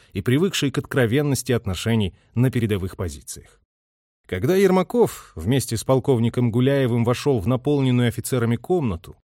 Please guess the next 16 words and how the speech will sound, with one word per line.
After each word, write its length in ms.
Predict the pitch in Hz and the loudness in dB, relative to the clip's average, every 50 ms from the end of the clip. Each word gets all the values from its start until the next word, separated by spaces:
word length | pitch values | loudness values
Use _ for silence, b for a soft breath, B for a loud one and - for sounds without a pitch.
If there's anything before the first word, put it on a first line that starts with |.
| _ _ _ _ - | _ _ _ _ -10
все, 260 | - - - 202 202 | -6 -2 0 0 2
видимо, 360 | 147 143 165 139 143 143 135 | 2 0 -2 0 0 0 0
были 280 | 113 90 110 135 139 135 | 0 0 0 0 0 0
в 80 | 117 92 | -2 -4
сборе. 520 | 78 92 92 107 98 85 78 - - - _ _ _ _ _ _ _ _ _ | -6 -6 -4 -2 -2 -4 -6 -10 -16 -20 _ _ _ _ _ _ _ _ _
Многие 480 | 95 113 143 156 165 139 101 92 71 | 0 2 2 4 2 2 0 -4 -6
приветливо 580 | - - 117 123 131 160 170 - 143 139 139 135 | -6 -2 0 2 2 2 0 0 0 0 0 0
закивали 460 | 110 123 113 - 123 123 139 139 135 | -2 -2 -2 -2 0 0 2 0 0
Борису, 540 | 123 117 135 131 104 80 76 - - - - _ _ _ _ _ _ _ | 0 2 0 0 -2 -4 -8 -12 -16 -18 -20 _ _ _ _ _ _ _
и 100 | 82 92 | -4 -2
он 160 | 120 151 165 | 0 2 2
увидел 300 | 175 185 220 196 180 143 | 0 0 2 2 2 2
знакомых 500 | 104 139 147 139 - 185 180 165 127 - | 2 0 -2 -2 -2 -2 0 0 -2 -2
командиров 560 | - 143 135 139 135 135 135 180 120 - 110 | -2 0 0 2 2 2 0 0 0 -2 -4
стрелковых 600 | - - - 117 120 113 - 147 139 131 123 104 | -4 -4 -2 -2 -2 0 2 2 2 2 0 0
батальонов, 840 | 98 120 120 - 117 113 110 104 98 87 76 - - - - _ _ | -2 -2 0 0 0 2 2 0 -2 -4 -6 -10 -18 -20 -20 _ _